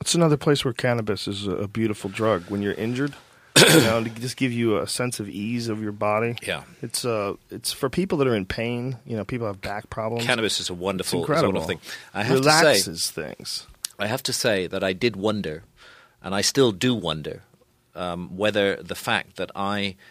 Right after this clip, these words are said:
Speaker 2: quit cannabis in October two thousand and eleven and started feeling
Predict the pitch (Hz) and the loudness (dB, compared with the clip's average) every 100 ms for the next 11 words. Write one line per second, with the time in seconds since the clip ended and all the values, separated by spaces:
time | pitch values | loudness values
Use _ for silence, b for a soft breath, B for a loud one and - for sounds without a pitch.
0 | b b - 117 - - - 90 73 - | b b -6 -2 -2 -4 -12 -10 -10 -10
1 | 82 71 - - _ _ - 90 85 85 | -10 -10 -14 -16 _ _ -10 -8 -8 -10
2 | 85 82 - 104 87 82 - 101 - 87 | -12 -12 -6 -4 -2 -4 -6 -8 -4 -4
3 | 82 85 80 80 80 85 85 78 - _ | -4 -6 -8 -8 -6 -6 -6 -10 -18 _
4 | b b b b b 98 92 - - 113 | b b b b b -10 -6 -6 -2 0
5 | 104 101 90 - - - 104 98 87 82 | 0 0 -8 -12 -16 -6 -4 -4 -4 -8